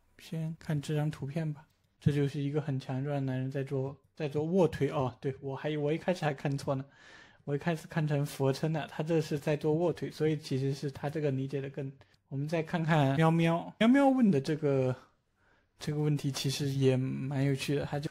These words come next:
，“我家很穷，十二岁那年我，我被爹爹卖给了人牙子，换回几两银子才可以勉强养活弟弟妹妹们。”我们来看一下，根据这个提示词，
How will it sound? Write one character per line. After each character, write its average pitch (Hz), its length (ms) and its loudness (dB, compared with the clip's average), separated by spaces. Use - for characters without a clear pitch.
，“我 135 160 2
家 156 180 2
很 139 220 0
穷， 131 320 -2
十 - 180 -4
二 151 220 2
岁 156 180 0
那 143 140 2
年 131 320 2
我， 135 160 -4
我 143 80 0
被 139 160 4
爹 151 180 6
爹 151 160 8
卖 151 240 8
给 135 160 2
了 127 80 4
人 131 400 4
牙 131 180 0
子， 131 200 -4
换 147 220 4
回 139 140 4
几 135 140 0
两 135 180 2
银 131 220 0
子 143 100 -2
才 - 200 -8
可 - 160 0
以 135 40 4
勉 131 300 2
强 135 240 -2
养 127 160 -4
活 139 140 -6
弟 143 120 -6
弟 135 140 -4
妹 131 180 0
妹 131 120 -2
们。” 139 120 -4
我 135 60 0
们 147 100 6
来 139 80 8
看 156 240 4
一 - 20 8
下， 147 240 4
根 175 180 8
据 180 160 4
这 247 220 6
个 147 160 4
提 - 200 -2
示 135 120 -2
词， 139 360 0